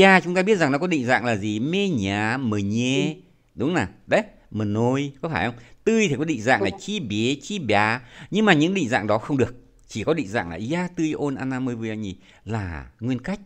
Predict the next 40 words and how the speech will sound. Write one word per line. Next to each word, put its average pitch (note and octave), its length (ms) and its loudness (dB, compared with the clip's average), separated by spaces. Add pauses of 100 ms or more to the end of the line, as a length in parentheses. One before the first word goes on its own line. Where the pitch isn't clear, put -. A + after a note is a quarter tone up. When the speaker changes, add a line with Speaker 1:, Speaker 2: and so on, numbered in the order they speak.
(120)
Speaker 1:
hay A#2 140 -10
là F2+ 60 -8
cách G2 140 -18
một F2+ 220 -14 (340)
mới E3 260 -4
được D3+ 180 -6
làm D#2 180 -12
chủ C#2 120 -18
ngữ. C#2 160 -12 (480)
Em C#3+ 140 -10
hiểu A2+ 120 -8
chưa? A#2 60 -20 (220)
Tương A#3+ 140 -2
tự A#3+ 80 0
như A3 180 2
vậy, G#3 180 4
các, G3+ 180 -2 (100)
à, F#3+ 280 2
các G#3 160 0
danh G3 140 -2
từ F#3+ 160 0
cũng F3 160 -2
vậy. D#3 140 0 (280)
Luôn A#3 260 2
luôn A3 320 6
nó G#3 60 2
là E3+ 320 2
ở G2 200 -2
cái D#3 100 -4
định C#3+ 160 -2
dạng A2+ 260 0
mà G#2 80 -2
chúng - 140 4
ta D#3+ 100 -2
lôi E3 220 2
nó D#3+ 80 0
trong E3 160 -6
từ A#2 120 -4
điển D#2+ 220 -4
ra. G#2+ 180 -6